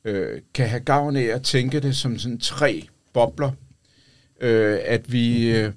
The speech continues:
trækker på noget viden, øh, og, og den viden, vi trækker på, den kan vi prøve at iscenesætte og udforske, om den virker i forhold til at finde en metode. Øh,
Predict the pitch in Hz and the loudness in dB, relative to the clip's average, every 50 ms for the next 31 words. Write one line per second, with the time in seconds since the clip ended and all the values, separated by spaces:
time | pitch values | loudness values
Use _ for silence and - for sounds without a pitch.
0 | - - _ _ _ _ _ _ _ - - - - 139 143 139 170 160 - - | -10 -18 _ _ _ _ _ _ _ -6 -2 2 4 4 4 4 2 0 0 0
1 | 156 135 135 127 110 101 95 92 107 113 120 131 143 160 165 170 156 135 - _ | 0 2 2 2 2 0 0 0 2 2 4 4 4 2 2 0 -2 -6 -8 _
2 | _ _ _ _ _ _ _ _ _ _ _ _ - 113 107 104 98 95 95 95 | _ _ _ _ _ _ _ _ _ _ _ _ -2 -2 0 2 2 0 0 0
3 | 90 85 82 76 64 57 58 62 95 - - - _ _ _ _ _ - - 131 | -2 -2 -4 -6 -6 -10 -12 -14 -16 -18 -20 -20 _ _ _ _ _ -4 0 4
4 | 123 113 110 110 107 - - 120 113 - - - 156 156 160 151 123 135 139 139 | 6 6 6 4 2 -2 -4 -4 -4 -2 0 0 2 2 2 2 4 6 6 6
5 | 147 160 160 143 135 127 - - - 131 139 151 156 147 - 151 139 127 123 - | 6 4 2 0 0 -2 -2 0 0 2 2 2 -2 -2 0 0 0 0 -2 -4
6 | - - - _ - 156 143 135 - 151 135 143 135 139 - - 123 120 120 127 | -12 -20 -14 _ -2 0 0 0 0 0 0 0 -2 -4 -2 0 2 2 4 4
7 | 143 156 143 - - - 123 120 - - 139 - - - 139 123 127 147 147 131 | 4 4 2 0 0 0 0 0 0 0 0 0 2 2 2 2 2 2 0 0
8 | - 143 117 113 - 127 123 117 104 73 64 82 98 101 - 165 139 143 135 - | 0 0 0 -2 -2 -2 -4 -4 -4 -4 -2 -2 -2 0 2 2 2 2 2 0
9 | 151 135 117 117 107 - - 135 117 - - - _ - 127 117 - 131 120 110 | 0 0 0 -2 -4 -4 -4 -6 -6 -8 -10 -20 _ -2 -2 0 2 2 2 2
10 | 98 110 113 117 127 135 147 139 135 135 131 127 - 123 117 131 131 - - 143 | 2 4 4 6 6 4 2 0 0 -2 -4 -4 -2 0 0 0 0 0 0 0
11 | 120 110 - - - 117 110 123 127 127 123 110 - - - 82 73 73 73 76 | 0 0 -2 0 0 2 2 2 2 2 2 0 -2 -4 -6 -6 -6 -8 -10 -10
12 | 80 - _ _ _ _ _ _ _ _ _ _ _ _ _ _ _ _ _ _ | -12 -16 _ _ _ _ _ _ _ _ _ _ _ _ _ _ _ _ _ _
13 | _ _ _ _ _ _ _ _ _ - 117 107 98 92 85 | _ _ _ _ _ _ _ _ _ -6 -4 -2 -2 -2 -2